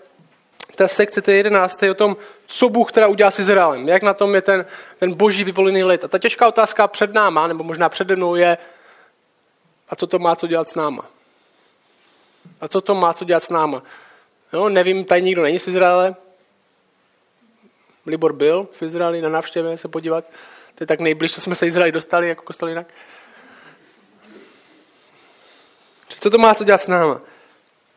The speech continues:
A ten text začíná takhle, jo, jeden, první verš. Pavel se dá takovou tu řečnickou otázku. „Pravím tedy, zavrhl snad Bůh svůj lid?“ Zavrhl snad Bůh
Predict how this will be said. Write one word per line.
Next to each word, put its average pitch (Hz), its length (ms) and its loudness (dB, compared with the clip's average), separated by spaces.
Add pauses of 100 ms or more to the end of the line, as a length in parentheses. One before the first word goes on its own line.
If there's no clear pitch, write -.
(480)
A 180 60 4
ten 208 120 4
text 240 200 4
začíná 226 300 4
takhle, 175 280 0
jo, 175 60 6
jeden, 214 280 2 (140)
první 202 320 2
verš. 175 400 0 (3000)
Pavel 170 220 2
se 180 320 -2
dá 160 200 2
takovou 170 260 -4
tu 156 240 -8 (480)
řečnickou 190 500 -2
otázku. 160 440 0
„Pravím 214 400 2
tedy, 175 220 0
zavrhl 220 520 4
snad 202 380 0
Bůh 180 380 -10
svůj 175 300 -2
lid?“ 156 400 -2 (580)
Zavrhl 196 680 2 (560)
snad 175 520 -2 (100)
Bůh 175 460 -10